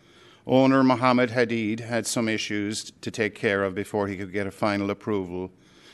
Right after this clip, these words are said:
and connected with, uh, Inspector Trevor Byrne, one of our small business inspections ambassadors.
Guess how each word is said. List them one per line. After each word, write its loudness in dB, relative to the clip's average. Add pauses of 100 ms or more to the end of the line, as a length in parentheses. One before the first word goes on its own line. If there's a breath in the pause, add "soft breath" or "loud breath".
(140 soft breath)
and 2
connected 0
with, -4 (100)
uh, 4
Inspector -2
Trevor 0
Byrne, 0
one 0
of 0
our 2
small 0
business -6 (300 soft breath)
inspections -2
ambassadors. -2